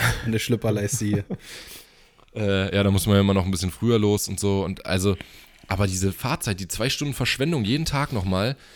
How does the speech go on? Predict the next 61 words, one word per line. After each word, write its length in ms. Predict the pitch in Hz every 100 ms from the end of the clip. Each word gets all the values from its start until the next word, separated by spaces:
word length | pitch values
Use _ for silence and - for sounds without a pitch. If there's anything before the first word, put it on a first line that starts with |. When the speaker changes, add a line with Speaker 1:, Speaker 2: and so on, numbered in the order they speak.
| - -
Speaker 2:
das 140 | 120
Speaker 1:
Ja, 60 | 131
Speaker 2:
war 60 |
Speaker 1:
ich 80 | 147
hab 80 | -
Speaker 2:
auch 60 | -
Speaker 1:
dann 140 | 127
immer 140 | 123
nochmal 280 | 120 113 120
so 100 | 110
ein 80 | 110
bisschen 160 | 117 120
die 20 |
Speaker 2:
dieser 120 | 107
Speaker 1:
Social 120 | 101 117 -
Speaker 2:
Upturn. 80 | 87
Speaker 1:
Media 160 | 82 107
Accounts 320 | - 107 101
von 180 | - 98
Angel 200 | 95 101
Joe 140 | 101
ein 40 | 92
bisschen, 400 | - 107 98 98
ähm, 680 | 92 95 95 95 92 92 - _ -
Speaker 2:
Ja, 100 | 101
ist 100 | 90
ja 60 |
noch 100 | 104
Speaker 1:
nebenbei 100 | 123
Speaker 2:
mehr 80 | 117
Speaker 1:
gemacht. 140 | 98 90
Speaker 2:
Arbeitszeit 520 | 90 87 - 90 80
dann. 180 | 82 80
Speaker 1:
Ja, 120 | 110 123
ja, 120 | 165
klar. 220 | - 107 - -
Speaker 2:
Das 100 | 95
ist 0 |
Speaker 1:
Das 40 |
Speaker 2:
ja 80 | 95
Speaker 1:
hat 60 | 120
Speaker 2:
auch 40 |
Speaker 1:
auch 40 | 127
Speaker 2:
nicht, 80 |
ist 60 | -
ja 40 | 131
Speaker 1:
dazu 160 | -
Speaker 2:
auch 80 | 110
keine 160 | - 98
Speaker 1:
gezählt. 220 | - 92
Speaker 2:
Zeit, 40 | 90
wo 60 |
du, 200 | 90 90
wo 60 | 87
du 100 | 87
dann 180 | 87 85
frei 260 | - 90 85
hast 220 | 82 -
irgendwie. 280 | 82 76 82
Speaker 1:
Ja, 40 |
ja. 360 | - _ -